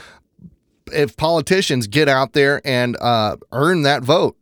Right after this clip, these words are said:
You know, there's, there, that's why the term is there, earn that vote. They need to get out there and they need to shake hands. They need to talk to the communi-, to the communities. They need to talk about the issues that are facing them. And I think they are really willing, this, this, this core demographic of the country that has typically been Democratic,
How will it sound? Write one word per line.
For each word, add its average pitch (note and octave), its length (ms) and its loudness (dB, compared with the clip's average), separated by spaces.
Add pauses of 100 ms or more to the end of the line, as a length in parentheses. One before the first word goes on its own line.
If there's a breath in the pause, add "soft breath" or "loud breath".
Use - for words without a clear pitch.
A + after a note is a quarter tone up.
You A2 140 -4
know, B2 160 0
there's, B2+ 300 0
there, C3+ 160 2
that's C3 320 -2
why C#3 180 2
the C3+ 100 -4
term D3 280 0
is G#2+ 80 -2
there, C#3+ 180 0
earn C3+ 200 -2
that C3 160 0
vote. D3 220 0
They A#2 120 -2
need C#3+ 140 -2
to C3 40 -10
get C#3+ 140 2
out C3 120 2
there C#3+ 120 -2
and C#3+ 100 -4
they A#2+ 60 0
need A#2+ 180 -2
to B2+ 60 -2
shake D3 280 -2
hands. B2 260 -2
They G#2+ 60 -2
need A#2 200 -2
to - 40 -10
talk C3 180 0
to - 120 -20
the C#3 100 -2
communi-, B2+ 340 -2
to - 120 -12
the A2+ 100 -2
communities. C3 600 -4
They G2 80 -2
need G#2+ 100 -2
to G#2 80 -4
talk C#3 240 0
about A#2+ 200 0
the A#2 120 0
issues C3 220 -2
that G#2+ 100 -2
are F2+ 80 -6
facing C#3+ 380 -4
them. F#2+ 240 -4 (360 loud breath)
And C#3+ 140 2
I A#3+ 100 2
think A3 220 -2
they G#3+ 200 4
are A3 200 4
really G3 320 2
willing, D#3+ 600 0
this, D3+ 220 -2
this, D3+ 220 -2
this C#3+ 220 -4
core F#3+ 340 0
demographic D#3 680 -2
of A#2+ 100 -2
the A#2 80 -6
country D#3+ 340 -2
that A#2 140 0
has A2 180 -2
typically C#3+ 380 -2
been C3 240 -2
Democratic, C#3 720 -2